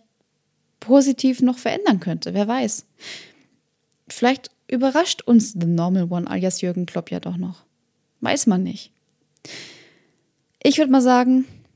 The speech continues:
mal gucken, was die Zukunft bringt. Zum Abschluss möchte ich euch aber gerne noch mit einer kleinen Frage entlassen.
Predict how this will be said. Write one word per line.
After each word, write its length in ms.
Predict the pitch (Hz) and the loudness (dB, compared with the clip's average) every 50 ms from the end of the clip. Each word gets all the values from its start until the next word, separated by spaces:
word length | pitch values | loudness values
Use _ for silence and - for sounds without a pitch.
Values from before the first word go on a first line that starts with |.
| _ - | _ -4
mal 120 | 196 196 | -4 -4
gucken, 420 | 202 - 233 233 240 247 247 240 233 - - - _ _ _ _ | 0 -2 -2 0 2 2 2 2 0 -4 -12 -20 _ _ _ _
was 160 | 226 220 214 | -8 -8 -4
die 120 | - 233 220 | -4 -6 -6
Zukunft 420 | - 214 214 190 175 165 - - | -6 -8 -6 -6 -6 -6 -8 -14
bringt. 360 | - - - - - - - _ _ _ _ _ _ _ _ _ _ _ _ _ _ - - - - - - - _ _ _ _ _ _ | -16 -14 -14 -14 -14 -16 -20 _ _ _ _ _ _ _ _ _ _ _ _ _ _ -20 -20 -18 -18 -20 -20 -20 _ _ _ _ _ _
Zum 220 | - - 214 - | -2 0 0 0
Abschluss 680 | - 294 294 - - - 226 247 277 294 - - - - _ _ _ _ _ _ _ _ | 0 -2 -4 -6 -4 -2 0 0 0 0 -2 -4 -6 -10 _ _ _ _ _ _ _ _
möchte 400 | 208 208 214 254 277 - - 311 | 2 4 4 4 2 0 -6 -8
ich 120 | 285 277 | -8 -8
euch 160 | 262 - 247 | -8 -8 -8
aber 180 | 240 220 233 220 | -6 -4 -4 -4
gerne 300 | - 202 208 220 233 233 | -4 -4 -2 -2 0 -2
noch 200 | 226 226 - - | -2 -4 -6 -8
mit 140 | 233 233 - | -10 -8 -8
einer 120 | 240 226 | -10 -10
kleinen 280 | - - 208 208 202 202 | -8 -6 -4 -2 -2 -4
Frage 400 | - 214 196 - 214 220 214 185 | -6 -10 -8 -8 -6 -4 -4 -4
entlassen. 600 | 170 170 165 - - 156 160 - - - 202 - | -4 -4 -8 -8 -8 -8 -6 -6 -8 -8 -12 -16